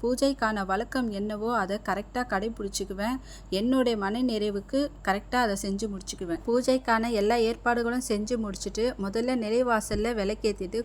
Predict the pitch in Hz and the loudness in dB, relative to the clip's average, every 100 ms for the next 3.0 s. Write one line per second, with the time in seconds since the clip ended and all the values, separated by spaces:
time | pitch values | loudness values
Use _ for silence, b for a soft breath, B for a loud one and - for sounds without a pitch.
0 | 214 220 226 226 196 214 247 254 b b | 0 0 2 2 2 -2 -4 -4 b b
1 | b 196 208 220 220 233 226 202 220 196 | b 0 0 4 4 4 0 -2 -2 -4
2 | 175 180 220 180 196 214 214 220 214 247 | -2 0 0 0 -2 0 -2 0 -2 -2